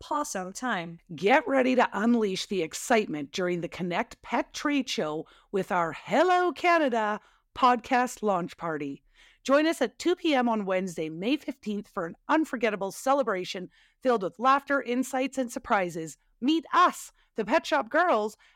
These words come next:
Speaker 2: and fellow pet pros, and let's make some memories together.
Speaker 1: Don't miss our special live podcast recording at two P M on Thursday, May sixteenth. Tune in as we broadcast directly into our private Facebook group, The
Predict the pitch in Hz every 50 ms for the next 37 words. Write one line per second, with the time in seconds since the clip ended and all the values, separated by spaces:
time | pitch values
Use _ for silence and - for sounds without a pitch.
0 | _ - 202 196 180 - _ - 196 220 226 247 240 254 277 262 269 _ 247 208
1 | 190 190 185 - - 202 196 196 185 175 185 220 269 269 - 277 269 269 - -
2 | 254 220 214 202 190 196 190 185 185 160 - - 180 165 147 147 - 117 113 -
3 | _ - 196 247 254 277 277 294 294 294 285 - 226 220 214 - - 254 240 226
4 | - 233 214 214 208 202 220 226 226 240 254 285 330 302 - _ _ _ - -
5 | 262 262 269 254 - 269 269 262 - - 240 - - - 247 233 226 208 196 185
6 | 175 208 - _ - - - 294 285 - - 294 262 240 220 220 - - 214 214
7 | 220 214 - _ 240 233 254 269 254 - 269 262 254 254 220 220 220 220 220 -
8 | - 214 - - - - 226 190 170 - - _ _ _ _ _ _ _ _ _
9 | _ _ - 311 359 403 403 403 349 247 220 214 214 - - 226 220 - 262 240
10 | 214 226 254 254 262 254 - 254 254 247 - - - 220 202 233 262 269 - 311
11 | 320 277 240 247 - 240 226 208 202 - _ _ - 233 247 277 359 381 - -
12 | - 247 247 240 - 226 - - - 202 196 196 202 202 220 - - 196 220 220